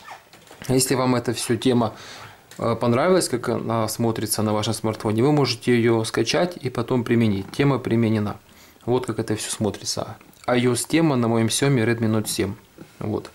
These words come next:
Ярлыки поменялись, имеют такую с-, от-, с-, свойственные айфону ярлыки.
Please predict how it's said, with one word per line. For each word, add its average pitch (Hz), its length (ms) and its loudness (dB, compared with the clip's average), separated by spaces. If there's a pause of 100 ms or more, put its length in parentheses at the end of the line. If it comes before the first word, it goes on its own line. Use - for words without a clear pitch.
(480)
Ярлыки 123 440 2
поменялись, 127 720 2
имеют 123 380 2
такую 110 680 0 (540)
с-, - 240 -2
от-, 113 460 0
с-, - 400 -2
свойственные 123 680 2
айфону 127 680 2
ярлыки. 117 640 0